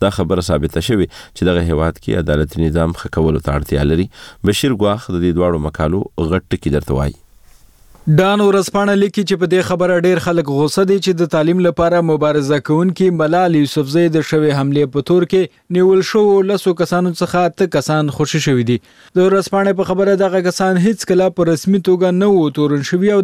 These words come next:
Speaker 2: د شواهدو د نشوالي په نامه اوس پرېښودل شوي دي. په دې لیکنه کې راغلي چې د دې مسئلې یو مهم او خفه کوونکی برخه دا هم ده چې د ټول کیس په اړه خلکو ته ډېر لږ معلومات ورکړل شوي دي. چارواکو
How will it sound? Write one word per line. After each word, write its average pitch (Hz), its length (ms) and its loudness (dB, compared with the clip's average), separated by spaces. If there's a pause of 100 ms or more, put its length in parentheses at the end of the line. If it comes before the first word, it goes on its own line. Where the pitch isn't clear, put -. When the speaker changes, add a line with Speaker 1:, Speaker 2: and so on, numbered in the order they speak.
(120)
Speaker 2:
د 165 140 -2
شواهدو 170 600 2
د 160 160 0
نشوالي 170 480 0
په 151 140 0
نامه 165 260 2
اوس - 640 -2
پرېښودل 160 720 0
شوي 120 240 0
دي. 120 120 -2 (480)
په 202 120 2
دې 220 140 2
لیکنه 208 260 0
کې 196 160 0
راغلي 208 320 2
چې 208 240 -2
د 190 140 2
دې 208 180 0
مسئلې 190 400 2 (160)
یو 185 100 4 (140)
مهم 185 340 2 (220)
او 160 180 2
خفه 151 280 -2 (100)
کوونکی 185 500 2
برخه 151 320 -2
دا 175 160 2
هم 190 180 2
ده 190 140 0
چې - 340 -6
د 175 80 2 (120)
ټول 220 200 2 (100)
کیس 208 280 0
په 170 100 0
اړه 180 240 0
خلکو 185 300 0
ته 185 160 2
ډېر 185 340 4
لږ 160 300 0
معلومات 143 480 0
ورکړل 165 340 0
شوي 127 240 0
دي. 123 60 2 (600)
چارواکو 180 540 2